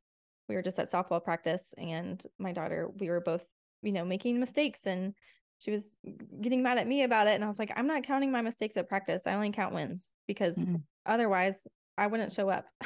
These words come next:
Speaker 2: Yeah, yeah.
Speaker 1: <laughs> And that's, I feel like that's all training is. And that's all joyful movement is. Like, we're just training our body, and we can't, we can't count those mistakes, you know, like,
Speaker 2: Mm-hmm.
Speaker 1: uh, Jesus is, he, he took all of our punishment. And so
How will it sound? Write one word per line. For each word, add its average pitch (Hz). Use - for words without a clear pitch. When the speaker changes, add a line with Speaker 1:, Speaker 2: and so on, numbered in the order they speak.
Speaker 2:
Yeah, 196
yeah. 208
Speaker 1:
<laughs> -
And 269
that's, 294
I -
feel 262
like 254
that's 247
all 240
training 226
is. 214
And 220
that's 202
all 208
joyful 208
movement 196
is. 185
Like, 185
we're 214
just 233
training 220
our 202
body, 180
and 180
we 208
can't, 233
we 208
can't 208
count 185
those 185
mistakes, -
you 202
know, 196
like, 185
Speaker 2:
Mm-hmm. 170
Speaker 1:
uh, 185
Jesus 190
is, 180
he, 196
he 226
took 220
all 185
of 185
our 185
punishment. 185
And 190
so 175